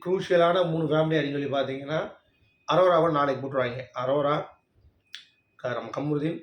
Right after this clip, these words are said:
பார்வதி, ட்வென்டி ஃபோர் பார் செவன். இன்னைக்கு விக்ரம், அமித், சுபிக்ஷா மூன்று பேர் வருவாங்கன்னு நினைக்கிறேன்.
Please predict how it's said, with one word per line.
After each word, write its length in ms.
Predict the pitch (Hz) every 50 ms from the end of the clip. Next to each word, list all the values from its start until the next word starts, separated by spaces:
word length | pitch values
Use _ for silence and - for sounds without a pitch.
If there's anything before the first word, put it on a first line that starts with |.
| - _
பார்வதி, 460 | - 127 131 127 123 120 - - _ -
ட்வென்டி 180 | 139 143 139
ஃபோர் 160 | 135 139 127
பார் 140 | 127 135 131
செவன். 280 | 127 - 123 113 110 - - _ _ _ - - - - _ _ _ _
இன்னைக்கு 220 | 175 175 160 156 156
விக்ரம், 380 | 156 - - 180 180 180 - - - _ _ _ -
அமித், 340 | 135 147 156 160 160 165 - - -
சுபிக்ஷா 360 | 147 143 139 - - 135 113 - - - _ _ _ _ _ _ _ _ _ _
மூன்று 280 | _ 151 147 143 131 131
பேர் 100 | 139 147
வருவாங்கன்னு 380 | 139 131 127 131 131 131 135 123
நினைக்கிறேன். 420 | 120 117 117 110 107 113 139 180